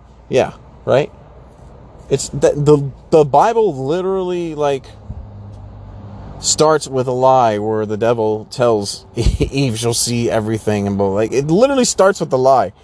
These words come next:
Like, lying is, like, the oldest thing ever. Like, but I think that one of the hardest challenges for me is, like, to show people, "Look, man, liars exist." Do you understand?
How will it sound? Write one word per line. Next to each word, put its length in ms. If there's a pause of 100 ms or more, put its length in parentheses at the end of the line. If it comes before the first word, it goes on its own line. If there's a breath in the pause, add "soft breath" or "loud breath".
(260 soft breath)
Like, 220
lying 560
is, 180
like, 220
the 100
oldest 380
thing 180
ever. 220
Like, 160 (960 loud breath)
but 200 (1800)
I 80
think 180
that 100
one 180
of 40
the 80
hardest 320
challenges 320
for 160
me 400
is, 280
like, 260
to 60
show 200
people, 260
"Look, 240
man, 280 (100)
liars 680
exist." 760 (720 soft breath)
Do 80
you 20
understand? 540